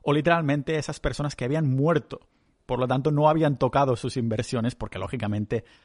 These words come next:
habían muerto. Así que yo sigo mi puta maldita estrategia, que es Bitcoin. ¿Por qué no me meto en las otras? Porque con Bitcoin solo tengo que preocuparme de entender una cosa y ya está.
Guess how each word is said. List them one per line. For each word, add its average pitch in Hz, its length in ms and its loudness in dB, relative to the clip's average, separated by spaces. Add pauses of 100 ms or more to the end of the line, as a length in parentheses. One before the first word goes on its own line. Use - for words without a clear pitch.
(140)
habían 107 480 -8
muerto. 104 380 -8
Así 156 180 -6
que 165 80 -4
yo 175 140 0
sigo 165 360 -2
mi 139 180 -2
puta 156 580 -6 (160)
maldita 117 720 -6
estrategia, 120 560 -10
que - 80 -10
es 123 100 -10
Bitcoin. - 400 -8 (500)
¿Por 139 180 -2
qué 170 100 0
no 208 80 2
me 202 80 2
meto 196 220 0
en 185 40 2
las 160 140 0
otras? 143 380 -4 (1120)
Porque 139 640 -2
con 135 200 0
Bitcoin 175 360 0
solo 170 200 -2
tengo 160 200 -2
que 143 100 0
preocuparme 135 560 0
de 123 60 0
entender 110 400 -2
una 113 200 0
cosa - 400 -10 (300)
y 131 120 -4
ya 120 100 4
está. - 320 -8